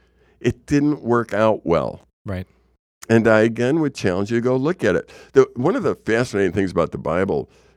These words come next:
Speaker 1: Jason, is that it doesn't always just talk about what went well.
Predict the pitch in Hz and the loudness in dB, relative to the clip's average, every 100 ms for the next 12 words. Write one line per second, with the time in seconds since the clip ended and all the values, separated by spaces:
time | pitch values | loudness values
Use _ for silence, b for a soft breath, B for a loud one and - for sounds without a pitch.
0 | b 92 82 - 82 82 92 95 92 117 | b 0 0 -2 -4 -4 -2 -4 -2 -2
1 | 147 156 85 107 107 - 101 - 92 95 | -2 -4 0 0 0 -2 -8 -2 -2 -2
2 | 87 85 82 82 - 80 - 64 69 64 | -2 0 0 -4 -4 -6 -6 -4 -4 -4
3 | - | -8